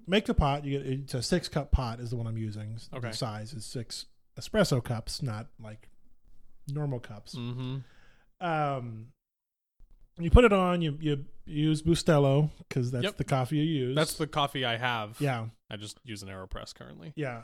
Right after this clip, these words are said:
Speaker 1: and, uh, when, when it first starts percolating, that first little bit of coffee c-, starts dripping out, you pour that into a container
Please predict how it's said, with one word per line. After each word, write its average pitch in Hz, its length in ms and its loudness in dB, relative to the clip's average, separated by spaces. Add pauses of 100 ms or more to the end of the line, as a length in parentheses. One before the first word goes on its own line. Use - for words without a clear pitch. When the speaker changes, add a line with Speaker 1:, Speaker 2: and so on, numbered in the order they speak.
(160)
Speaker 1:
and, 139 760 -6 (340)
uh, 131 580 -2 (1200)
when, 160 340 4
when 160 120 4
it 143 120 0
first - 680 0
starts 170 280 2
percolating, 139 400 2
that 120 100 -8
first 160 300 0
little 156 240 4
bit 151 120 6
of 135 80 2
coffee 135 320 -2
c-, 151 240 -6
starts 151 260 -2
dripping 160 300 0
out, 165 200 -4 (540)
you 143 140 0
pour 214 260 6
that 165 220 4
into 151 720 0
a 131 120 -8
container 143 720 0